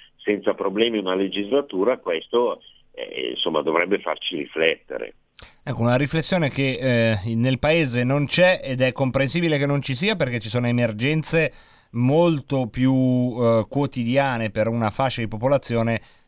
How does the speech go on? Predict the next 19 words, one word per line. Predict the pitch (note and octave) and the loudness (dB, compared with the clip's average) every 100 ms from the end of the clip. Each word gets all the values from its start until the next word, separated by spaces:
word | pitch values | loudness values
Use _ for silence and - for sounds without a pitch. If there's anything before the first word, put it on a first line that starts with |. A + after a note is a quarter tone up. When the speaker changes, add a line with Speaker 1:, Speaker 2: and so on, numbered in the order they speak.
| _ - | _ -4
Speaker 2:
molto | G#2+ D3 D#3+ C3+ - C3+ - A#2 | 0 2 2 2 0 -2 -2 -2
provata, | B2+ A#2+ G#2+ F2+ F#2 G#2+ | 0 2 0 -2 -4 -6
persone | A#2 G#2+ C#3+ A#2+ | -6 -2 -2 -2
che | A#2+ | 0
da | A#2+ | 2
un | B2+ | 2
anno | C#3 C3+ A#2 | 2 0 -2
a | |
questa | A#2+ A2+ A#2 | -4 -2 0
parte | D3+ C3+ | 0 0
hanno | A2 A2 | -2 -2
visto | A#2+ - G#2+ F2 | -4 -4 -6 -6
di | G#2+ | -6
fatto | - D3 - | -2 -2 0
la | A2 | 0
loro | A2 A2+ A2 | 2 2 0
vita | A#2+ - - | 0 2 2
<clears throat> | |
dissolversi | A2+ A2+ - B2 A2 A2 A#2+ A#2 - D3+ | 0 -4 0 2 2 2 0 -2 -2 -2